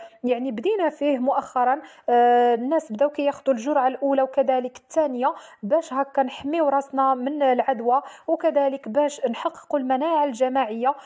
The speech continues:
اللي هي اهم حاجه، آه، باش تعود الحياه للطبيعه ديالها، وكذلك ترجع الامور للشكل ديالها الطبيعي اللي متعودين عليه. لان هذا التفشي، هذا الفيروس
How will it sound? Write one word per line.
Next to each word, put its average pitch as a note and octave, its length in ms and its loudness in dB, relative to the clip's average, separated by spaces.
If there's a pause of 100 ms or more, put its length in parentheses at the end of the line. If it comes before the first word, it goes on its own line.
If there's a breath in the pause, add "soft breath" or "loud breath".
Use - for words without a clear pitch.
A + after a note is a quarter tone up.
(160 loud breath)
اللي A#3 260 0
هي A#3+ 120 2
اهم D#4+ 460 -2
حاجه، C4 440 0 (280 loud breath)
آه، A#3+ 180 4
باش F#4+ 280 -2
تعود C4 280 -2
الحياه C4 480 0
للطبيعه B3 520 0
ديالها، B3 460 0 (260 loud breath)
وكذلك C4 840 2
ترجع B3 360 0
الامور B3+ 600 0
للشكل B3 400 -6
ديالها A#3+ 300 -2
الطبيعي C4 600 -2 (260 loud breath)
اللي C4+ 220 4
متعودين B3 580 -2
عليه. A#3 280 0 (220 loud breath)
لان A#3 340 0
هذا B3+ 420 0 (500)
التفشي، D4 300 -2 (260)
هذا C#4+ 200 0
الفيروس C4+ 440 -2